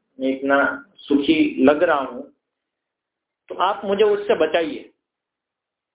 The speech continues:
उसको भोग में नहीं लग जाऊँ, उससे बचाइए। उसकी जगह मुझे ये सदमति दीजिए, सद्बुद्धि दीजिए कि उनको मैं आप ही की सेवा में लगाता रहूं,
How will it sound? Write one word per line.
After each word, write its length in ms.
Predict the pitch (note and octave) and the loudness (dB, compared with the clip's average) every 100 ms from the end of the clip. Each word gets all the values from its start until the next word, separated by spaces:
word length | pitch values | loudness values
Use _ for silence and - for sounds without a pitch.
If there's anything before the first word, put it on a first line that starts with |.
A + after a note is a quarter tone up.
| _ _ - | _ _ -14
उसको 380 | E3+ - - G#3+ | -14 -4 2 2
भोग 440 | - C3+ E3+ F#3+ - - - | 2 0 -2 -2 -12 -20 -8
में 120 | E3 | -2
नहीं 220 | F3 E3 G#3 | 0 2 2
लग 220 | G3+ E3 | 2 2
जाऊँ, 140 | E3 | 0
उससे 220 | D#3+ - D3 | 0 -2 -2
बचाइए। 440 | C3+ C3 B2+ E3 | 0 2 2 0
उसकी 440 | - - - - F3 | -2 -4 -6 -2 2
जगह 240 | E3+ F#3 F3+ | 2 2 -6
मुझे 160 | F3+ | -2
ये 180 | E3+ G3 G#3+ | 0 2 0
सदमति 480 | G3 F#3+ F#3+ G3 F3+ | 0 0 0 0 -2
दीजिए, 320 | C#3+ C3+ D#3 | -4 -4 -4
सद्बुद्धि 540 | D#3+ D3+ C#3 C3+ C3+ B2 | -2 -2 0 -2 2 0
दीजिए 440 | A#2 A2 A#2+ E3+ - - _ _ _ - | 0 -2 2 2 0 -10 _ _ _ -8
कि 140 | F#3 | -2
उनको 480 | F#3 F#3 G3 A3 A#3 | 0 2 2 4 2
मैं 260 | F#3+ G3 A3+ | 0 -4 -4
आप 280 | D#3+ F3+ F#3 | -2 -2 -2
ही 80 | G#3+ | -10
की 160 | A3+ A3 | -10 -10
सेवा 260 | - G3 | -4 -4
में 120 | G3+ F#3+ | -2 -2
लगाता 440 | C#3+ D3 E3+ D3+ | 0 0 0 -4
रहूं, 220 | A#2 - | -8 -12